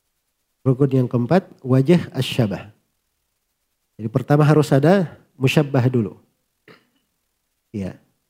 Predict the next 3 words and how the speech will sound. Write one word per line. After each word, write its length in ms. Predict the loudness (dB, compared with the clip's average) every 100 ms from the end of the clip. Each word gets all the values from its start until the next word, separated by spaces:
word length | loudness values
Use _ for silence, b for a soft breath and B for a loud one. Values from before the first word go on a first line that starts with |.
| _ _ _ -2
Yang 240 | 0 0
disamakan. 480 | 0 2 0 -2 -10 -16 _ _ _ _ _ _ _ _ _ _ _ _ _ _ _
Jelas 180 | -2